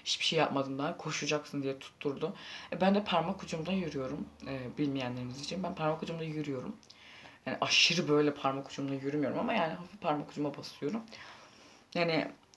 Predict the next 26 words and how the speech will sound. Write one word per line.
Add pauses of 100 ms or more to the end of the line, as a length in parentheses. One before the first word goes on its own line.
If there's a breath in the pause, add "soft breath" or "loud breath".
(120)
ayak
tabanıma
tam
basmıyorum.
Bu
yüzden
de
kaynaklı
olarak
bazen
ayağımı
incitebiliyorum
spor
yaparken. (800 loud breath)
Ben
de
çok
koştum
o
gün.
Çok
zorladım
ayaklarımı
ve
ayağım
incindi.